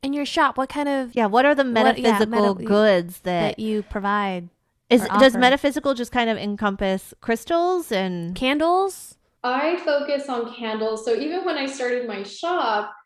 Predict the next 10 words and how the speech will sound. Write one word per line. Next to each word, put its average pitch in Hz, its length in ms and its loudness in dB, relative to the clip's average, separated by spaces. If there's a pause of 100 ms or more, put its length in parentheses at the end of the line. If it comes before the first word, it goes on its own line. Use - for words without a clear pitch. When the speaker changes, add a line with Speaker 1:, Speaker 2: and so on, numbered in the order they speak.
(260)
Speaker 3:
I 285 120 -2
actually 339 280 -6
started 226 260 -6
making 208 340 -10
jewelry. 240 640 -4 (220)
<laughs> - 200 -20
That's 370 300 0
how 311 160 0
I 247 160 -4
started, 202 640 -10